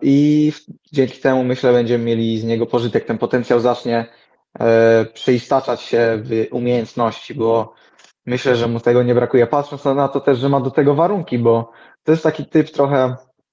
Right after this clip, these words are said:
właśnie jak, nie wiem, jak, jak John Niebłak, jak, e, Nauel, taki właśnie, e, nieduży, zwinny, e, dribler, który też umie rozegrać, ma przegląd,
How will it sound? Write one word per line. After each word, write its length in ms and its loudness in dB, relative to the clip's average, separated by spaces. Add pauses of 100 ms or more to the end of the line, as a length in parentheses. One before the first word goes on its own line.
(500)
właśnie 280 -2
jak, 100 -8
nie 80 -2
wiem, 140 -4
jak, 260 -6 (720)
jak 240 -2
John 120 0
Niebłak, 500 2
jak, 320 -4 (500)
e, 380 0
Nauel, 600 2 (340)
taki 220 -4
właśnie, 340 0
e, 280 2 (760)
nieduży, 880 4
zwinny, 720 2 (480)
e, 360 6
dribler, 600 4 (180)
który 300 -2
też 200 -6
umie 260 -2
rozegrać, 460 0
ma 180 2
przegląd, 640 -6